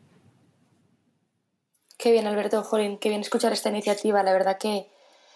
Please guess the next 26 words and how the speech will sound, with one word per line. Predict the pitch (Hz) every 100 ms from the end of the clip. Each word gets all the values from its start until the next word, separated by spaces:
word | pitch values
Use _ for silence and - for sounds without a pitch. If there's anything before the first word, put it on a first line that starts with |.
| _ _
durante, | 220 220 214 208
¿no?, | 208 214
toda | 208 202
esta, | 202 - 208 190 -
la | 196
pandemia, | 202 196 196 202 208 208
la | 202 196 185 185
crisis | 196 202
del | 202
coronavirus, | 208 196 185 196 220
han | 196
surgido | 190 196 - 202 196 190 - - - - - _ -
muchísimas | 208 202 277 269 208 190
iniciativas, | 190 185 190 185 196 185 185
tanto | 185 180
a | 175
nivel | 175 175
empresarial | 175 175 - 180 175 175
como, | - 175 175 175 170 165 165 _ _
bueno, | 180 185
de | 190
vecinos | 160 - 185 180 175 -
o | 170
a |
nivel | 165 170
sociedad, | - 190 190 175 175